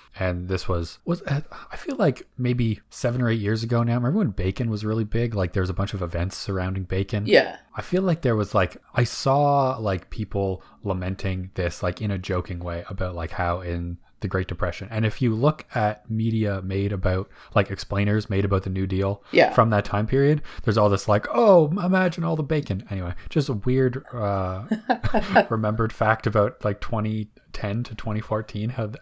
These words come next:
Speaker 1: everybody loved bacon so much.
Speaker 2: <laughs> Yeah, and, uh, it's
Speaker 1: But yes, the pigs.
Speaker 2: Well, and it's like, it's an int-, it's,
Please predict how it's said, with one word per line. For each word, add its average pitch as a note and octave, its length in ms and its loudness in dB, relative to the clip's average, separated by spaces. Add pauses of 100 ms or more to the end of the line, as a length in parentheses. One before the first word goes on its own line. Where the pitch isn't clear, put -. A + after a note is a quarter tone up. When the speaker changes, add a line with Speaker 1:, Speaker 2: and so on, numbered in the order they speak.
Speaker 1:
everybody A2 320 -4
loved G#2+ 260 -4
bacon G#2 360 2
so - 300 -4
much. - 460 2
Speaker 2:
<laughs> - 840 -4
Yeah, G3 520 12
and, A3 160 12
uh, - 160 4 (400)
it's G3 320 8
Speaker 1:
But D3 100 2
yes, C#3 220 4
the A#2 100 2
pigs. F#2+ 400 0 (400)
Speaker 2:
Well, A#3 280 12
and B3 200 10
it's B3+ 160 6
like, C#4+ 160 8
it's C4+ 140 4
an B3+ 100 6
int-, C4+ 340 6
it's, - 400 4